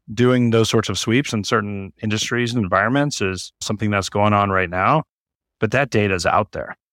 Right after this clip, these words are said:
right? So how do we, how do we deal with it? It's like the, the biggest question. So, um, I, again, I, that, that's a hard one for me, 'cause if I'm, if I'm sitting in front of an executive, I'm gonna,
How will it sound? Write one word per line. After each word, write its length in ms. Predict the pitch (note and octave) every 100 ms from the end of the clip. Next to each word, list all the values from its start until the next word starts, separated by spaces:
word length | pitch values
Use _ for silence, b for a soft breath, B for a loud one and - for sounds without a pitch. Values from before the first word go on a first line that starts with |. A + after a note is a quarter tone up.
| _ -
right? 140 | G2
So 120 | A2+
how 160 | G#2 B2+
do 80 | C3
we, 160 | A#2 F#2+
how 180 | - C#3
do 60 |
we 100 | D3
deal 220 | C3 C#3 C3+
with 180 | G#2+
it? 60 | G2+
It's 160 | F#2 -
like 160 | F#2+
the, 120 | - - _ _
the 100 | -
biggest 400 | G2 G#2 G2 F#2+
question. 500 | - G2 - - C#2+ - _ _ _ _ _
So, 440 | - - A2 G#2 F#2 - _ _ _
um, 360 | - F#2+ F#2 E2+ - _ -
I, 120 | B2+ -
again, 300 | C3+ C3 B2
I, 120 | A2+
that, 280 | G#2+ A#2+ B2+ -
that's 200 | B2 A2+
a 80 | C3+
hard 200 | C#3 C#3+
one 160 | D3+
for 140 | D3+ D#3+
me, 280 | D#3 E3 -
'cause 160 | B2+ G#2+
if 80 | G#2
I'm, 200 | A#2 B2
if 160 | G#2+
I'm 120 | B2
sitting 220 | A#2+ D3 D3
in 100 | B2
front 260 | - C3
of 80 | B2
an 100 | A#2+
executive, 560 | G#2 A2 A2+ C3+ C#3+ A#2+
I'm 140 | G#2
gonna, 200 | G#2+ G#2